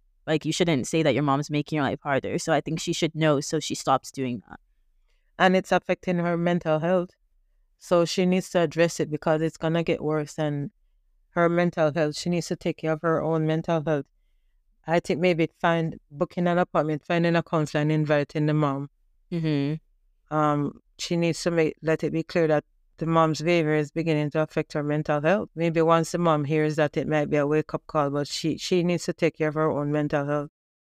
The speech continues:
Speaker 1: Exactly. It's so funny how she said, "I feel like these are things she should talk about with her husband, A K A my dad," <laughs> because it's like, "Why are you telling me that my dad doesn't take you out?" Like, I feel like these are some personal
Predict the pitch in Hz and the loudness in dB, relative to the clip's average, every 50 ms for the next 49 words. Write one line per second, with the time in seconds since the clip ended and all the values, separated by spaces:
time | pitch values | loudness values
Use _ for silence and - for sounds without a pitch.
0 | _ _ - 190 175 165 160 151 160 170 _ - 156 107 98 117 165 170 _ _ | _ _ -6 -4 -2 0 2 2 0 0 _ -4 -4 -4 -4 -4 -8 -10 _ _
1 | _ _ _ - - 185 - - 220 - - 202 202 202 202 190 180 - 175 - | _ _ _ -4 -4 -2 2 2 0 2 2 2 2 4 2 2 2 0 0 0
2 | 196 165 - 151 160 - 175 170 170 170 - 180 175 185 175 165 - 143 156 160 | 0 2 2 0 0 2 2 2 2 0 0 -2 0 2 0 0 0 -2 -4 -2
3 | - 170 - 190 - - 143 147 - 165 160 143 104 - - 170 147 143 147 160 | -4 -4 -4 -4 0 0 0 0 2 2 2 2 2 0 -2 -2 0 2 0 0
4 | 147 - 131 120 104 80 120 143 - 156 156 151 147 131 127 139 139 143 147 135 | 0 0 -4 -4 -4 -4 -6 -4 0 0 2 2 2 0 0 0 0 0 0 -2
5 | 156 - - - - 302 311 302 - 359 339 - - - - 269 247 - _ _ | -4 -8 -8 -2 0 0 0 4 4 2 2 2 2 2 4 4 4 2 _ _
6 | _ _ _ - - - - _ _ _ _ _ _ _ - 247 226 202 196 208 | _ _ _ -20 -20 -20 -20 _ _ _ _ _ _ _ -2 4 6 6 6 6
7 | 226 226 233 220 - 233 208 214 214 202 185 175 - 139 78 - - _ _ _ | 6 4 2 2 4 4 4 4 4 4 4 4 2 2 0 -2 -8 _ _ _
8 | _ _ - - 175 180 175 165 - 147 139 160 165 160 170 - 170 113 - - | _ _ -10 -4 -2 0 0 0 2 2 2 2 2 0 -4 -4 -4 -4 -2 -2
9 | 202 180 - 196 - - - 180 185 - 117 165 - 202 196 - 254 214 208 196 | -4 -2 -2 -2 0 4 4 4 4 4 2 2 2 2 2 4 4 4 4 4
10 | - 185 202 226 180 196 - 208 180 160 - 190 175 175 - - 196 175 170 160 | 0 -2 4 4 4 4 4 2 0 0 2 2 2 2 2 -2 -2 0 0 0
11 | 160 - | -2 -6